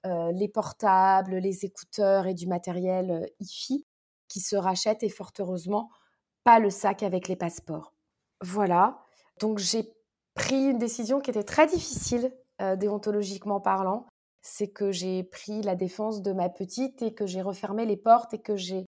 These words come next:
euh, missionné quelqu'un pour emmener ce monsieur, euh, à l'hôpital et que je n'ai pas fait moi-même parce que l'avion partait trois heures après. Et ça n'a pas été simple de retourner régler mon logement et de prendre l'avion sans avoir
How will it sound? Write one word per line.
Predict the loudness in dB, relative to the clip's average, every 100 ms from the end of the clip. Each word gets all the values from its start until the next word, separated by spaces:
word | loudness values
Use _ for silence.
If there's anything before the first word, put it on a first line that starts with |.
| -2
euh, | 2 2
missionné | 2 -2 -2 0 0
quelqu'un | -2 -4 -2 -6
pour | -6 -8 -8
emmener | -6 -6
ce | -8 -10
monsieur, | -10 -8 -4 -4
euh, | -4 -6 _ _ _
à | -6
l'hôpital | -4 -4 -2 0 0 -2 _ -12
et | -8
que | -4
je | -4
n'ai | -4
pas | -4 -4
fait | -2
moi-même | -2 -2 -2 -2 -4
parce | -6 -6
que | -4
l'avion | -4 -2 -2 -4 -8
partait | -8 -8 -8
trois | -8 -6 -6
heures | -6 -6
après. | -8 -4 -4 -4 _ _ _ _ _ _ _ _
Et | -4 -2
ça | 0 0 2
n'a | 2
pas | 4 4
été | 4 0
simple | -4 2 4 4 0 -20 _ _
de | -6
retourner | -2 -2 -4 -4 -4 -2
régler | -4 0 0
mon | 2
logement | 0 0 0 0 0 -4 _ _ _ _ _ _
et | -2
de | 0
prendre | -2 0 2
l'avion | 4 2 2 -4 -6
sans | -6 -4 -2
avoir | 0 -2 -4